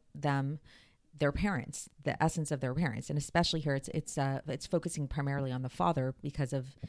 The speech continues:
you know, because of that drop of, of semen that he comes from. And so what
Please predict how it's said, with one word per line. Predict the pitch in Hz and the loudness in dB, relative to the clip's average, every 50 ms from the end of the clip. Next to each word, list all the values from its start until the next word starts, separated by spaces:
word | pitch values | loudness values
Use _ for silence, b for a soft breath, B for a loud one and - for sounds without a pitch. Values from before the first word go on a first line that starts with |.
| B B B B B B - - - | B B B B B B -8 -8 -10
you | - 151 151 139 | -10 -8 -4 -4
know, | 139 135 | -4 -4
because | 139 135 - 147 143 | -4 -4 -4 -4 -4
of | 139 | -4
that | 139 139 123 | -4 -4 -2
drop | 127 - 139 135 - | 0 0 0 0 0
of, | 147 135 123 - - - | 0 -2 -2 -6 -8 -4
of | 143 143 127 | -4 -2 -2
semen | - - - 165 147 131 120 127 127 - - | -2 -2 -2 -2 -2 -2 -2 -4 -6 -8 -4
that | - 143 135 - | -2 -2 -2 -2
he | - - - 151 | -6 -10 -10 -8
comes | 135 - 147 143 - - | -4 -4 -4 -4 -6 -8
from. | - 98 95 131 143 B B B B B B B B B | -10 -12 -12 -12 -12 B B B B B B B B B
And | - - 170 165 147 | 0 2 2 2 2
so | - - - 160 156 151 147 147 143 - 143 | 0 0 2 4 4 4 2 2 -2 -2 0
what | 156 160 151 - | 0 2 2 0